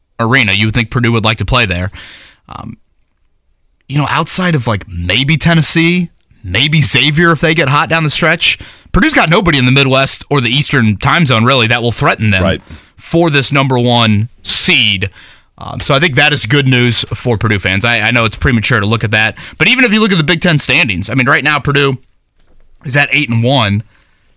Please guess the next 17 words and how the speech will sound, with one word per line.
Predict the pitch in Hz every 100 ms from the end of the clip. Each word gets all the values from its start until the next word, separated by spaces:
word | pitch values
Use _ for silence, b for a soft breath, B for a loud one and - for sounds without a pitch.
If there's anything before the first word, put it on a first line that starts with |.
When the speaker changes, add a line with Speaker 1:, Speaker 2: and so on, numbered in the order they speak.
| _
Speaker 1:
No | 123 135 170
one | 208 202
in | 165
the |
Big | 143 143
Ten | 160 143
has | 123
two | - 147
losses. | 131 131 123 90 92 - - B B B
You've | 175
got | 180 190 -
nine | 120 127 135 143 151 160 - -
teams | - 143 127 113 101
right | 107 101
now | 104 98 92
Speaker 2:
Nine | 98 104 95
times. | - 82 73